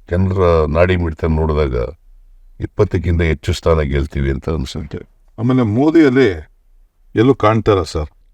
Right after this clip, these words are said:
Speaker 1: ನವನೀತ್ ರಾಣಾ ಅಂತ ಹೇಳಿ
Speaker 2: ಹ್ಮ್.
Speaker 1: ಬಿ ಜೆ ಪಿ ಕ್ಯಾಂಡಿಡೇಟು.
Speaker 2: ಹ್ಮ್.
Speaker 1: ಅವ ಎಮ್ಮನೇ ಹೇಳಿರ್ತಕ್ಕಂಥದ್ದು,
Speaker 2: ಹ್ಮ್.
Speaker 1: ಬಿ ಜೆ ಪಿ ಕ್ಯಾಂಡಿಡೇಟ್ ಹೇಳಿರ್ತಕ್ಕಂಥದ್ದು. ನಾವ್ ಹೇಳೋದಕ್ಕಿಂತ
Speaker 2: ಹ್ಮ್.
Speaker 1: ಆ ಎಮ್ಮ ಹೇಳಿರ್ತಕ್ಕಂಥದ್ದು,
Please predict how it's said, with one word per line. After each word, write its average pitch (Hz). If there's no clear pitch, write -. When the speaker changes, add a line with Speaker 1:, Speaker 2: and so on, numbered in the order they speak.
Speaker 1:
ನವನೀತ್ 113
ರಾಣಾ 107
ಅಂತ 101
ಹೇಳಿ 92
Speaker 2:
ಹ್ಮ್. 85
Speaker 1:
ಬಿ 98
ಜೆ 104
ಪಿ 98
ಕ್ಯಾಂಡಿಡೇಟು. 80
Speaker 2:
ಹ್ಮ್. 92
Speaker 1:
ಅವ 101
ಎಮ್ಮನೇ 123
ಹೇಳಿರ್ತಕ್ಕಂಥದ್ದು, 87
Speaker 2:
ಹ್ಮ್. 92
Speaker 1:
ಬಿ 90
ಜೆ 92
ಪಿ 80
ಕ್ಯಾಂಡಿಡೇಟ್ 80
ಹೇಳಿರ್ತಕ್ಕಂಥದ್ದು. 69
ನಾವ್ 98
ಹೇಳೋದಕ್ಕಿಂತ 101
Speaker 2:
ಹ್ಮ್. 90
Speaker 1:
ಆ 78
ಎಮ್ಮ 98
ಹೇಳಿರ್ತಕ್ಕಂಥದ್ದು, 87